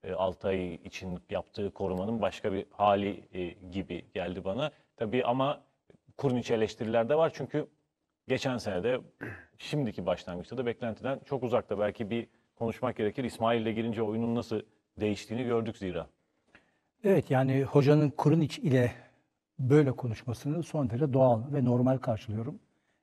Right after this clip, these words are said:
Speaker 2: Ekran başında kalkacak futbolcusunu, e, kamuoyunun önünde kötüleyecek bir hali yok. Son derece deneyimli ve tecrübeli hoca. Böyle konuşması normal. Ama muhakkak maç analizini yaptığında herkesin gördüğünü o da görecektir.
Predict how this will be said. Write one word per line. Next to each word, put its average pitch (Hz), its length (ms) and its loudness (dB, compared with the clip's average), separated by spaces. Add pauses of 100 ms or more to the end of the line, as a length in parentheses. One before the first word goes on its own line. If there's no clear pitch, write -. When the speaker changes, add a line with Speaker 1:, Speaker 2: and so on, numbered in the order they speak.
(140)
Speaker 2:
Ekran 131 340 4
başında 120 280 -2
kalkacak 117 460 -2
futbolcusunu, 117 680 -4 (720)
e, 123 40 -4 (260)
kamuoyunun 123 420 4
önünde 110 300 -2
kötüleyecek 113 560 -4
bir 127 60 0
hali 113 240 -2
yok. 156 180 0
Son 120 200 0
derece 120 220 2
deneyimli 120 300 2
ve 131 60 0
tecrübeli 120 420 0
hoca. 110 300 -4 (520)
Böyle 135 180 0
konuşması 123 520 0
normal. 123 380 2 (520)
Ama 123 220 2
muhakkak 135 480 6
maç 147 180 2
analizini 120 440 2
yaptığında 127 580 2 (160)
herkesin 127 460 2
gördüğünü 123 300 2
o 170 60 4
da 147 60 6
görecektir. 131 680 2